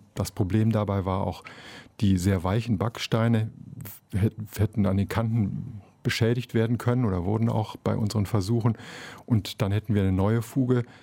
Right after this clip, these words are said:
eingebracht, die etwas weicher ist und diese Spannungen des Bauwerks besser aufnehmen kann. Das,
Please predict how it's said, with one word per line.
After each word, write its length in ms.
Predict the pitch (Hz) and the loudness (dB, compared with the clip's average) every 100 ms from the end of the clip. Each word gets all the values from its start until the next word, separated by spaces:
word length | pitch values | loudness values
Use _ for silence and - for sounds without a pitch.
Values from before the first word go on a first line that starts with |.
| - | -8
eingebracht, 580 | - 117 110 98 104 - | 0 2 2 -2 -6 -4
die 80 | - | -4
etwas 360 | - 104 90 | -2 -2 -2
weicher 360 | 104 101 110 117 | 0 0 0 -2
ist 160 | 110 113 | -2 0
und 80 | |
diese 180 | 98 92 | 0 -2
Spannungen 480 | 92 - 104 107 104 | -4 -2 0 0 0
des 300 | 92 - - - - - - - - | 0 -4 -8 -14 -20 -20 -20 -20 -4
Bauwerks 440 | 98 101 98 98 | -2 0 -2 -4
besser 320 | - 95 - - | -4 -4 -2 -2
aufnehmen 420 | 101 - 85 78 | -2 0 0 0
kann. 240 | 85 85 - - - - - _ _ - | -2 -2 -4 -12 -18 -20 -20 _ _ -2
Das, 380 | 113 110 - | -2 -2 -6